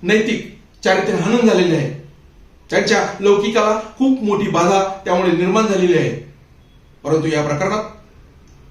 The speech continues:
माननीय मंत्री यांनी आतापर्यंत चकार शब्द काढलेला नाही, म्हणून त्या ट्रोलिंगचा सामना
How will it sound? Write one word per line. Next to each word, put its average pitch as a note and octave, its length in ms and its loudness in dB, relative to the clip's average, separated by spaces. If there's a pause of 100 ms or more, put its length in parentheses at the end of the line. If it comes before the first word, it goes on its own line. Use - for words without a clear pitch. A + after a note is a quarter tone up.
माननीय E3 280 -2
मंत्री F3+ 340 -2
यांनी D#3+ 220 0
आतापर्यंत F3 640 -4 (320)
चकार F3+ 300 -2
शब्द F#3 220 -4
काढलेला D#3 460 0
नाही, C#3+ 140 -4 (1800)
म्हणून F#3 340 0 (460)
त्या D#3+ 80 0
ट्रोलिंगचा F#3+ 480 -2
सामना F#3+ 380 -2